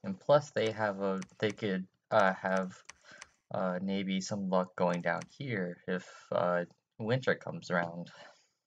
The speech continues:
So I'm just gonna focus on my north, uh, west, turn territories, mo-, gonna move on to Dimmerl Wood because, uh,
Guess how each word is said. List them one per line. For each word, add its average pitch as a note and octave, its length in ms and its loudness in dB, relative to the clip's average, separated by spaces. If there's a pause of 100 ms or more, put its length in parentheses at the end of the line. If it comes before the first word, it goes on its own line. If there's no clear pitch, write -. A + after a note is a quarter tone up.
(1160)
So - 140 2
I'm B2 80 4
just A#2+ 160 -2
gonna G#2+ 140 4
focus - 340 -6
on E2+ 60 -2
my E2+ 100 -2
north, B2 320 0 (520)
uh, F2+ 460 4
west, A2+ 600 0 (560)
turn A2 180 0
territories, G2 920 -2 (500)
mo-, G#2+ 180 -2
gonna G2+ 200 4
move G2+ 340 -2
on A2 220 2
to A2+ 160 -4
Dimmerl G2 520 0
Wood G2 380 -2 (640)
because, F#2 480 2
uh, E2+ 300 2